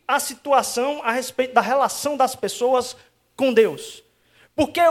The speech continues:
os jantares e as mesas não são para o propósito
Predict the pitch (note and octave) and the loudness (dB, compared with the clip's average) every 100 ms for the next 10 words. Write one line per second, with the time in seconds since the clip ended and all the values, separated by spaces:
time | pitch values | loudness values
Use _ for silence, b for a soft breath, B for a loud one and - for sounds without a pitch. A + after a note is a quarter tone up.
0 | D#4+ - F4 E4+ C4 F4 C#4+ - D4+ E4+ | 2 -2 0 0 0 -2 -2 2 4 4
1 | D4+ A#3 G3+ C#4+ B3+ F3+ G3+ C4 F4 A3+ | 2 -2 0 4 4 0 2 4 4 0
2 | F3+ B2+ - - - _ _ _ _ _ | -6 -8 -12 -16 -18 _ _ _ _ _
3 | F3 C#4 B4 A#4+ - C#4 D#4 G#4+ - _ | 2 4 4 2 2 4 4 2 -4 _
4 | _ _ _ - D#4+ F#4 D#4 D4 F4+ - | _ _ _ 4 6 8 6 2 -2 2
5 | A#3+ - - G#3+ C#4 D4+ E4+ - G4+ G4+ | 2 2 2 6 6 2 -2 0 0 0